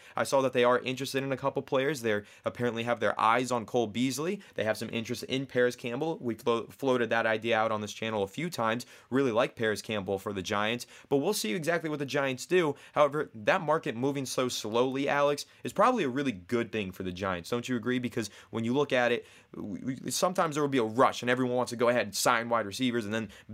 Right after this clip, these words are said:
bidding wars, price gets driven up, and then it becomes really tough to get the player that you want on a good deal.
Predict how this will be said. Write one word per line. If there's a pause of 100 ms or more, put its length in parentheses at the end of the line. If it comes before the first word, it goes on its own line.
bidding
wars,
price
gets
driven
up, (160)
and
then
it
becomes
really
tough
to
get
the
player
that
you
want
on
a
good
deal.